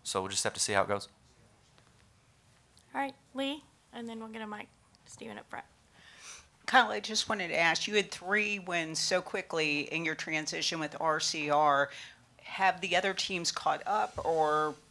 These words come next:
Speaker 3: you know, why has there, I don't know, I guess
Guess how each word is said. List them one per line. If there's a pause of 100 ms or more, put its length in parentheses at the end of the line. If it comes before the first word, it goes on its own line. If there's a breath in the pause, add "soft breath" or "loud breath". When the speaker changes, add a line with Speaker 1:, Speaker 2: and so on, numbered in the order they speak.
Speaker 3:
you
know, (220)
why
has
there, (560 loud breath)
I
don't
know,
I
guess